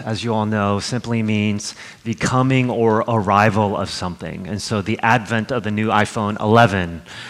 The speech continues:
or the advent of winter, the word advent simply means the coming or arrival of something. And from a church calendar perspective, uh, Advent is the four Sundays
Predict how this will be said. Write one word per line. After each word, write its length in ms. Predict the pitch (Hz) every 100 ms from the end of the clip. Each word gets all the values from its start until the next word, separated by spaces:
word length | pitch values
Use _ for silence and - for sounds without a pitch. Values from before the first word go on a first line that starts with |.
| - - 104
or 120 | 98
the 180 | 107 -
advent 500 | 107 101 117 110 -
of 300 | 117 104 90
winter, 560 | 131 131 95 85 82 - - - - -
the 80 | 110
word 220 | 117 123 -
advent 500 | 113 120 120 127 120
simply 540 | - 123 127 139 139
means 380 | 104 101 104 -
the 80 | 92
coming 680 | - - 113 110 110 104
or 320 | 104 101 98
arrival 680 | 101 101 95 92 92 95 90
of 120 | 87
something. 560 | - 107 98 90 78 101 - - - - -
And 120 | 123 117
from 200 | 151 151
a 40 |
church 340 | - 202 - -
calendar 580 | 143 143 160 151 131
perspective, 1120 | 113 - 113 - 120 117 - 90 90 117 - - - -
uh, 160 | - 87
Advent 480 | - 123 135 156 143 -
is 200 | 123 -
the 140 | 120
four 560 | 104 - 151 156 175 180
Sundays 1120 | - - 165 156 147 104 92 107 98 123 -